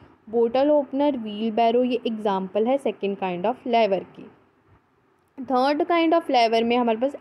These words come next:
effort होता है fulcrum और load के between। तो जो हमारे पास effort है, efforts हैं वो short distance में move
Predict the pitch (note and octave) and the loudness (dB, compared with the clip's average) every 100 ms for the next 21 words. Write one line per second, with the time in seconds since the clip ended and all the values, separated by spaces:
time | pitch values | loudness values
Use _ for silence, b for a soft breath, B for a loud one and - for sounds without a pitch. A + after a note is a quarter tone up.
0 | A3+ A3 - C4 A#3+ A3 G#3 G3 G#3 A3+ | -2 -2 -2 -2 0 0 -2 -4 -2 -2
1 | A3+ G3 F#3+ G3+ G3 G#3+ G#3+ A3+ F#3+ F3+ | -2 -2 0 -2 -2 0 0 2 0 0
2 | - A3 A#3 A3+ G#3 F#3 E3 - _ b | -2 -4 -2 -6 -6 -6 -8 -16 _ b
3 | b b b - C4 B3 C#4 C#4 C4 B3+ | b b b -4 -2 0 0 0 0 0
4 | C#4 - G#3+ G3+ - C#4 D4 D#4 - - | -4 -2 -2 -2 0 0 2 0 0 -8
5 | _ _ A#3 A3+ - C#4+ D4 D#4 D#4 D4+ | _ _ -4 -4 -2 -2 -2 0 0 0
6 | - A3 G#3+ A3 C4+ - D4 D4 D4 D4 | 0 2 2 0 -2 0 -2 -2 -2 0
7 | C#4 C#4+ | 0 -2